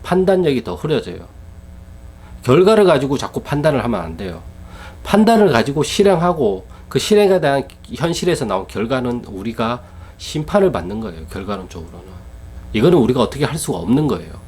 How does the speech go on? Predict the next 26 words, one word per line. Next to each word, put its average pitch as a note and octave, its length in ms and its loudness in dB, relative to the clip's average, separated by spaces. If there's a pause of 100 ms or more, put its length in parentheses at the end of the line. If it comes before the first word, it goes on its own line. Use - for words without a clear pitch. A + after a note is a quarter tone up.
(680)
이거는 C#3 360 4 (340)
모든 D3 360 6
것들이 C#3 600 2
관여가 A#2 440 0
돼가지고 F#2 640 -2 (280)
결과론적으로 A2 680 0
나타나는 G2+ 500 -6
현상이니까. A#2 760 -8 (920)
판단은 G3 380 6
옳게 C#3 280 2
했어도 C#3 500 0
결과가 D3+ 320 -2
나쁘게 D3+ 300 -6
나올 F#2+ 140 -2
수도 C#3+ 240 -10
있어요. G#2+ 380 -8 (720)
예. E2+ 140 -10 (480)
그렇다고 G3 380 6
해서 D#3 100 2
이 D#3 80 0
판단이 G3 380 2
틀렸냐? D#3+ 500 0 (140)
저는 F#3 180 2
그건 D#3 240 2
아니라고 A2 400 -2
봐요. F2 180 -16